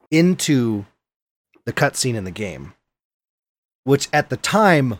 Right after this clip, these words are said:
looked flawless. Obviously, not so much now. <laughs> But the gameplay itself has really held up.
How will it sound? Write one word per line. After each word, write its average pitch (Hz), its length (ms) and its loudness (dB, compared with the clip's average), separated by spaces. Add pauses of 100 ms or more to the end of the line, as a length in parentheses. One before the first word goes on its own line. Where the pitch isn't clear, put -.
(120)
looked 127 380 0
flawless. - 760 -4 (260)
Obviously, 139 720 0 (420)
not 87 220 -10
so 101 120 -8
much 90 240 -6
now. 139 400 0
<laughs> - 20 - (960)
But 175 240 4
the 139 80 -4
gameplay 156 540 2
itself 143 440 2
has 101 160 -6
really 113 360 -2
held 101 200 -4
up. 90 180 -6